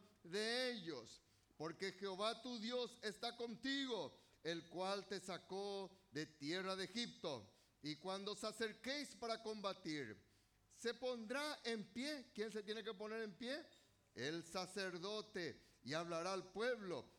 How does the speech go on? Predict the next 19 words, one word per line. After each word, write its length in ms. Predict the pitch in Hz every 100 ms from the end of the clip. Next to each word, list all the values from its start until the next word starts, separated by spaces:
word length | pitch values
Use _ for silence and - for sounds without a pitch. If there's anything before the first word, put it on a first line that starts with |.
| -
y 120 | 156
les 220 | 202 208 196
dirá: 300 | 208 220 208 -
'Oye, 600 | 285 285 214 151 156 156
Israel, 720 | 180 160 156 156 131 127 110 - - -
oye, 520 | - 294 294 233 175
centro 360 | - 185 170 185
familiar 460 | 185 185 185 185 185
cristiano, 720 | 185 180 190 175 170 151 127 - - -
oye, 480 | - 277 277 262 226
matrimonio, 920 | 196 190 190 202 202 202 190 175 143 120 - -
oigan, 540 | 262 302 311 269 226 190
familias, 720 | 208 196 226 214 180 151 131 - - - _ _ _ - - _ - -
vosotros 760 | 156 196 - 220 247 247 233 233
os 140 | 226
juntáis 540 | 277 233 254 240 226 -
hoy 380 | 233 233 247 247
en 140 | 226 226
batalla 720 | 220 233 240 240 233 220